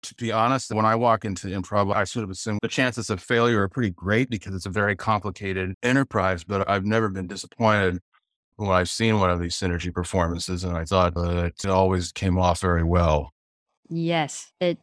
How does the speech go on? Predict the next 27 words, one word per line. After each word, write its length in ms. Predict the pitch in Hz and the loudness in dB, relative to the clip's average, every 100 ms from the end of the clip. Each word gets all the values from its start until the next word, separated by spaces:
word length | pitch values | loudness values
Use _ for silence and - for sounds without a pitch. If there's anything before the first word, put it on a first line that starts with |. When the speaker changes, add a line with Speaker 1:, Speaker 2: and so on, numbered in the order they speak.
| _ | _
Speaker 2:
always 480 | 165 170 180 196 - | -4 -2 0 0 -2
does. 480 | - 175 151 147 - - | 0 2 2 -2 -8 -4
Paul, 300 | 214 220 226 | 0 2 0
I 80 | 220 | -2
would 160 | 220 226 | -4 -4
like 180 | 247 - | -4 -4
to 380 | 285 269 226 - | -2 0 0 0
know 560 | 208 202 208 196 196 196 - | 2 2 4 2 2 0 -2
if 180 | 175 - | -6 0
there 200 | 185 180 | 2 2
is 400 | 180 175 - - | 2 0 -4 -8
anything 380 | - 196 196 208 | -2 0 2 0
that 100 | 196 | 0
you 300 | 185 185 180 | -2 -4 -2
would 320 | 175 175 165 | 0 0 0
like 360 | 170 170 170 - - | -2 -2 -4 -6 -8
to 340 | 190 180 175 | -2 0 0
promote, 680 | - 185 165 185 302 - - - | -2 -2 0 2 0 -4 -16 -8
any 300 | 185 180 180 | -4 -4 -6
creative 420 | - 170 170 165 | -6 -4 -4 -6
projects 400 | - 208 220 214 | -6 -4 -2 -4
that 160 | 220 220 | -6 -6
you're 100 | 208 | -6
working 320 | 208 214 202 | -6 -6 -4
on 260 | 202 202 202 | -2 0 -2
like 200 | 180 - | -6 -8
that? 240 | 208 | -8